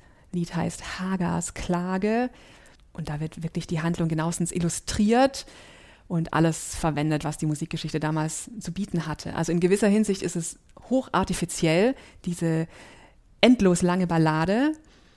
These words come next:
Und jetzt, am Ende seines Lebens, am Ende seines nicht sehr einfachen Lebens, ein krisenhaftes Leben, Schubert war syphiliskrank, da schreibt er dann dieses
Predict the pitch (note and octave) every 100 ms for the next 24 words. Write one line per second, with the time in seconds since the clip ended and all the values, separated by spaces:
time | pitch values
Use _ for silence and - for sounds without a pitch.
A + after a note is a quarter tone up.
0 | _ _ _ _ _ _ _ _ G3 F#3
1 | A#3 - - - - _ _ - G#3+ C4+
2 | D4+ A#3 G#3 G3+ F3 E3 F3+ B3 D4+ -
3 | - - _ - - _ _ _ E3+ -
4 | D#3+ D#3 - - - D3+ - - - -
5 | - E3 - F3 F3+ F#3+ G3+ G3+ G#3 A3+
6 | A#3+ - - E3+ - A3 G3+ F#3+ - F3+
7 | F3 E3+ G#3+ B3+ B3+ - _ _ _ -
8 | - - - F3 D#3 D#3+ D3+ E3 C4 A#3+
9 | G3+ - - F3 A3+ - - - - -
10 | - - _ - G#3 B3+ - G#3 G#3+ -
11 | G3+ F#3+ F#3 F3 G#3 G#3 F#3 -